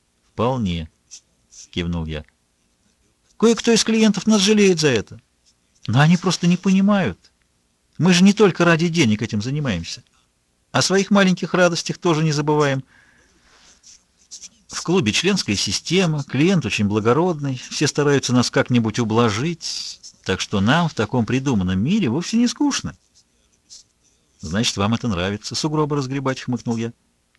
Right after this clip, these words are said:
"Еще как нравится", засмеялась она и прижалась губами к моей груди.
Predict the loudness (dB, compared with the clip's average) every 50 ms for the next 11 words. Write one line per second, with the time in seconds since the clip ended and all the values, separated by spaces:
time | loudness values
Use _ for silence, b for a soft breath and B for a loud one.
0 | _ _ -6 -4 -4 -4 -4 -4 -4 -6 -4 -4 -4 -4 -4 -4 -6 -8 -10 -10
1 | -10 -8 -8 -6 -4 -2 -2 0 0 0 -2 -2 -2 -2 -2 -2 -2 -4 B B
2 | B B B B B -4 -2 2 0 0 2 2 2 2 2 0 -2 -4 -2 0
3 | 0 0 0 0 0 0 0 0 0 0 0 -2 -2 -2 -2 -4 -6